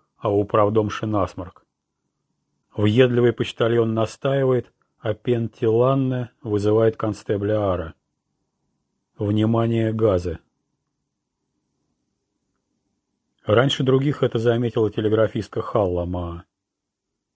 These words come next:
Было восемь часов, когда она вышла из первого подъезда дома восемь по Рантакату с бидоном в руке, в поношенных шлёпанцах на тощих босых ногах и в целомудренном пальто, довершавшем её утренний наряд.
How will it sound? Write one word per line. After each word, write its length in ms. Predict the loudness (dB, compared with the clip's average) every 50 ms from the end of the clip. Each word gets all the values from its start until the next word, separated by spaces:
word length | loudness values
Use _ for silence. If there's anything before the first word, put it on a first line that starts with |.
| -4
Было 220 | 2 4 4 4 4
восемь 300 | 4 2 2 0 -2 -4
часов, 420 | -4 -4 -6 -2 -2 -2 -2 -2
когда 300 | -4 -6 -4 -4 -2 -2
она 140 | -2 -2 -2
вышла 340 | -2 -2 -2 -4 -4 -4 -4
из 140 | -4 -4 -4
первого 300 | -4 -2 0 0 0 -2
подъезда 540 | -2 -2 -4 -2 -2 -2 -2 -4 -4 -4
дома 300 | -4 -2 -2 -2 -2 -2
восемь 420 | -2 0 0 -2 -2 -4 -6 -10 -12 -12 _ _
по 160 | -2 0 2 2
Рантакату 840 | 2 2 0 -2 -4 -4 -6 -4 -4 -4 -4 -4 -4 -6 -8 -8 _ _ _ _ _
с 160 | -10 -8 -4
бидоном 460 | 0 0 2 2 2 2 2 0 0
в 80 | 0 0
руке, 380 | 0 -2 -2 -2 -2 -2 -2
в 80 | -4 -6
поношенных 560 | -6 -6 -4 -2 -2 -4 -4 -6 -10 -14 -12
шлёпанцах 600 | -8 -4 -2 -2 -2 -4 -6 -12 -12 -14 -16 -12 -10
на 100 | -10 -6
тощих 460 | -4 -4 -6 -4 -4 -6 -6 -6 _ _ _ -8
босых 440 | -4 -2 -2 -2 -2 -2 -4 -4
ногах 440 | -4 -4 -2 -2 -2 -2 -4 -6 -10 _ _ _ _ -8
и 80 | -8
в 60 | -8
целомудренном 680 | -2 2 2 4 4 4 2 2 2 2 2 2 0 -4
пальто, 560 | -6 -4 -4 -4 -4 -4 -4 -6 -8 -8 -8 -12 _ _ _ _ _
довершавшем 720 | -4 -2 0 0 0 0 0 0 0 0 0 0 -2 -4 -2
её 200 | 0 0 0 0
утренний 400 | 0 -2 -2 -4 -6 -6 -4 -4
наряд. 420 | -4 -4 -4 -4 -6 -6 -8 -12